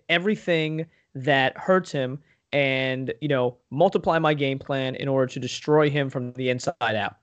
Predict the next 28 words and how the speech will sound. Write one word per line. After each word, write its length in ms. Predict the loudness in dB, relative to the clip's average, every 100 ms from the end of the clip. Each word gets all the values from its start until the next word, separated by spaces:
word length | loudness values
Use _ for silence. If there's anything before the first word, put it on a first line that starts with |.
| _ 2
Nice 240 | 2 4
and 100 | 2
calm. 320 | 0 -2 -4 _ _ _ _ _ -4
And 120 | 2
people 220 | 2 2
would 80 | 0
be 100 | 2
like, 200 | 2 0
"Whoa, 680 | -10 -6 -4 -2 -4 -8 -14 _ _ _ _ -14
what? 340 | -2 2 2 0 _ _ _ -2
Aren't 220 | 0 2
you 60 | 2
gonna, 140 | 4
like, 300 | 4 0 -6
stand 260 | -2 2 2
up 120 | 0
and 140 | -6 -6
scream 420 | -4 0 2 2
and 120 | 0
start 280 | 2 2 2
cursing?" 520 | 4 4 4 -4 -6 _ _ _ -10
No, 280 | -2 0 -2 -2
I 60 | -2
don't 120 | -2
need 120 | -4
to 60 | -6
do 120 | -6
that. 220 | -6 -8